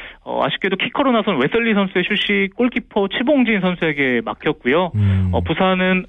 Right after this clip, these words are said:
Speaker 1: 오 승 구 무 십육 패, 광주는 팔 승 십일 무 십 패를 기록했습니다.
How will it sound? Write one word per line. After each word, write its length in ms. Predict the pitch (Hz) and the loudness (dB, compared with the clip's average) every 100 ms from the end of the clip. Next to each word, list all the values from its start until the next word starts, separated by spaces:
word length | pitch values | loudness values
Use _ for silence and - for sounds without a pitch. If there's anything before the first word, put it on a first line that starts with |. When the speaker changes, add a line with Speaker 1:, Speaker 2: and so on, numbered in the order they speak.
| - | 0
Speaker 1:
오 160 | 285 180 | 0 2
승 160 | 208 196 | 0 -2
구 140 | - | -2
무 80 | 147 143 | -4 0
십육 300 | 226 220 - | 2 0 0
패, 260 | 131 151 170 | -2 0 -2
광주는 580 | - 127 131 143 190 208 - | -2 -4 -2 -2 0 -2 -2
팔 160 | 233 - - | -4 -4 -2
승 160 | 214 214 | 0 2
십일 220 | - 220 208 | 2 0 2
무 120 | 208 | 0
십 200 | 196 - | -2 -2
패를 240 | 247 220 | 0 0
기록했습니다. 720 | 147 110 - 110 110 98 110 | -2 -6 -10 -12 -14 -18 -18